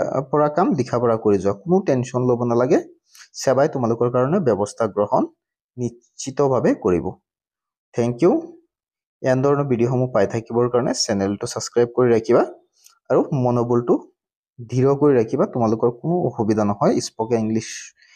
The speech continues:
এক্সামত ৰিজাল্টটো নিদিয়াৰ বাবে বা এক্সামটো কেঞ্চেল হৈ যোৱাৰ বাবে সেৱাই তোমালোকৰ বাবে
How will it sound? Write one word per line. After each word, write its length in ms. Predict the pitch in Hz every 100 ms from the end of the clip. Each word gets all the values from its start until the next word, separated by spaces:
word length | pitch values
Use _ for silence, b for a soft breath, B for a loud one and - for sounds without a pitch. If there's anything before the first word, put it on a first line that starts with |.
| b b -
এক্সামত 580 | 107 104 110 110 110 - _ _ _ _ _ _ 131
ৰিজাল্টটো 180 | 123
নিদিয়াৰ 380 | 113 98 110 104
বাবে 240 | 98 107 349 - B B _
বা 160 | 98 104 98 101
এক্সামটো 340 | 101 110 107 113 117
কেঞ্চেল 340 | 107 - 113 110
হৈ 120 | 107
যোৱাৰ 260 | 98 107
বাবে 180 | 101 117 294
সেৱাই 300 | - 120 120
তোমালোকৰ 380 | 117 101 107 110
বাবে 180 | 139